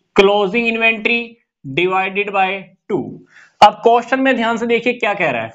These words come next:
कह रहा है कि जो क्लोजिंग इन्वेंटरी है वो ओपनिंग इन्वेंटरी से चार हजार रुपए ज्यादा है। तो अगर मैं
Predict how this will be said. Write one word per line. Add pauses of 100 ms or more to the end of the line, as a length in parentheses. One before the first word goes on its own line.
(120)
कह
रहा
है
कि
जो
क्लोजिंग
इन्वेंटरी
है (260)
वो (160)
ओपनिंग
इन्वेंटरी
से (140)
चार
हजार
रुपए
ज्यादा
है। (360)
तो (120)
अगर
मैं